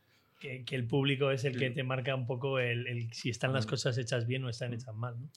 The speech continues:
Speaker 2: Oye, me ha encantado la respuesta. Te voy a ceder mi preguntina.
Speaker 1: No
Speaker 2: Va,
Speaker 1: fastidies.
Speaker 2: te la voy a ceder hoy.
Speaker 1: Hoy me vas a ceder
Speaker 2: Te
Speaker 1: tu
Speaker 2: voy a ceder la
Speaker 1: preguntina.
Speaker 2: preguntina para que la hagas tú.
Speaker 1: Eh, es que yo, es que, vamos a ver, David hace una pregunta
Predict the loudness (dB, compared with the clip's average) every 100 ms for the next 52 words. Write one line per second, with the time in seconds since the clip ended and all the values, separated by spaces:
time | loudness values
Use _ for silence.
0 | _ 6 8 8 6 6 4 4 -4 0
1 | 4 4 4 4 4 2 0 0 0 -4
2 | -8 -12 -16 -16 -16 _ _ _ 4 6
3 | 8 8 8 8 8 10 12 12 12 10
4 | 8 10 8 8 4 2 4 6 6 6
5 | 4 6 4 6 8 8 8 6 6 8
6 | 6 4 4 6 8 8 6 4 6 6
7 | 6 2 -6 -6 -14 _ -8 8 10 12
8 | 12 12 12 12 8 10 8 10 8 10
9 | 10 10 10 10 8 8 4 6 4 4
10 | 2 2 0 -2